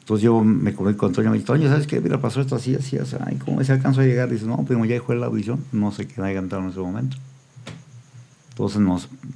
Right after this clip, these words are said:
bueno, para mí es un orgullo y un gusto, este, saber eso, ¿verdad? Que sí se interesaron, pues, por un servidor. Esa es una, pues, pero, pero, pues, no, no se, no se, no se dio, no se dio por, por circunstancias. Si me hubiera gustado,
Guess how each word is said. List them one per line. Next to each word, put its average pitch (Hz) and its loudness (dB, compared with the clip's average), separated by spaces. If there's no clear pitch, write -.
bueno, 117 2
para 113 6
mí 135 6
es 156 2
un 160 4
orgullo 139 6
y 139 6
un 139 6
gusto, 139 0
este, 101 -2
saber 104 6
eso, 127 2
¿verdad? 104 2
Que - -2
sí 101 -4
se - -6
interesaron, 101 0
pues, - -8
por 90 -4
un 92 -2
servidor. 95 -2
Esa 135 4
es 147 4
una, 101 4
pues, - -6
pero, - -4
pero, 87 -6
pues, 87 -4
no, 90 2
no 98 4
se, - -6
no 98 0
se, 98 -4
no 92 -2
se - -6
dio, 98 0
no 107 0
se 95 -6
dio 95 0
por, 92 -4
por 82 -12
circunstancias. 117 -2
Si 113 0
me 113 4
hubiera 110 4
gustado, 107 0